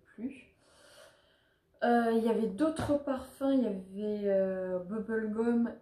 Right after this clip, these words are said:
et, euh, Papaye. Donc, euh, moi, j'ai pris, euh, Morito. Et celui-ci, c'était, euh, aux fruits rouges. Et c'était vraiment le dernier. Dans tout le paquet, il y en avait une tonne, mais tonne, euh,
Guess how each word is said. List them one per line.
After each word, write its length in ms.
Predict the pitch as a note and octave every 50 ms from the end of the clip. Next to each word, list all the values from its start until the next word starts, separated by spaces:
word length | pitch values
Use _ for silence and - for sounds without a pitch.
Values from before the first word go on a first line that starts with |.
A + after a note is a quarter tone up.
| _
et, 440 | - A#3 A#3 A3+ A3+ A3 G#3 - - -
euh, 460 | F#3+ F#3+ F#3 F3+ F3 F3 F3 E3+ E3+ E3+ - - _
Papaye. 600 | - F#3 F#3 - G#3 G3 A3+ D4 F4 D#4+ - F3+ - - - _ _ _ _ _ _ _ _ -
Donc, 320 | G3+ G3+ G3+ G3+ G3+ -
euh, 40 | A3+
moi, 220 | G#3 G#3 A3 A#3 A#3+
j'ai 160 | A3 G#3 G3+
pris, 500 | - - - - - A3 G#3+ G#3 - - - -
euh, 60 | F3 F3 E3+ E3 E3 E3 E3 E3+ F#3
Morito. 680 | B3 D4+ D4 B3 - - - - A3+ C4+ C4+ - - _ -
Et 240 | C4+ D4+ D4 - -
celui-ci, 580 | - - A3+ G#3+ G#3 G#3 - - - C4 C4+
c'était, 420 | C4 - G#3 G3 - - G#3 G#3+ G3
euh, 140 | F#3+ F3+
aux 120 | F3 E3+ F3
fruits 720 | - - - - _ - A#3 A#3 A3+ A3+ A3+ A3+ A3 G#3+
rouges. 460 | F#3+ - G3 B3+ E4 E4+ E4+ - - - -
Et 100 | G3+ G#3
c'était 400 | - - F#3+ - - A#3 - -
vraiment 360 | A3+ G3 G3+ G#3+ A#3+ C4 C4 G3+
le 160 | F#3+ F#3+ F3+ F3+ F3 - -
dernier. 400 | A3 G#3+ G#3 G3+ G3 F#3 F3+ F3
Dans 180 | E3 D#3+ D#3 D#3
tout 480 | - - D4 D4+ D4+ D4 D4+ D4+ D4 C#4
le 100 | C4+ C4
paquet, 280 | C4 A#3+ A#3 A#3+ B3+
il 60 | A#3 G3+
y 40 |
en 80 | F3 E3
avait 380 | D#3 D3 D3+ D3 C#3+ D#3+ D#3+ E3
une 180 | F3 F3+ F3+
tonne, 420 | - B3 B3+ B3+ A#3+ G#3+ G3 F#3+ F3+
mais 320 | F3 E3+ E3+ E3+ E3+ E3+ -
tonne, 240 | G#3 G3+ G3+ F#3+ F#3
euh, 200 | F3 E3+ E3+ E3